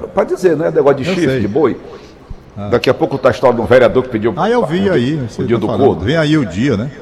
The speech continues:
Speaker 1: É, o dia do
Speaker 2: É,
Speaker 1: corno,
Speaker 2: o
Speaker 1: ele
Speaker 2: dia.
Speaker 1: tá pedindo. Oito horas eu conto a história dele.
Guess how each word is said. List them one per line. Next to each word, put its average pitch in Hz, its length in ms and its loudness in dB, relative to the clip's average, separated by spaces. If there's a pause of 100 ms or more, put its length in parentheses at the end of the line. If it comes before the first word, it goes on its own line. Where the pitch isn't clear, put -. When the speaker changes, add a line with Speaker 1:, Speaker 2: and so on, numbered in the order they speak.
(180)
Speaker 1:
É, 101 100 -2
o 87 60 -2
dia 110 140 -2
do 87 80 -4
Speaker 2:
É, - 20 -4
Speaker 1:
corno, 82 260 -6
Speaker 2:
o 80 40 -6
Speaker 1:
ele - 20 -6
Speaker 2:
dia. 92 100 -6
Speaker 1:
tá 110 80 -2
pedindo. 90 340 -8 (720)
Oito 117 240 -2
horas 123 140 2
eu 139 80 0
conto 123 180 -2
a 120 40 0
história 123 280 0
dele. 90 200 -6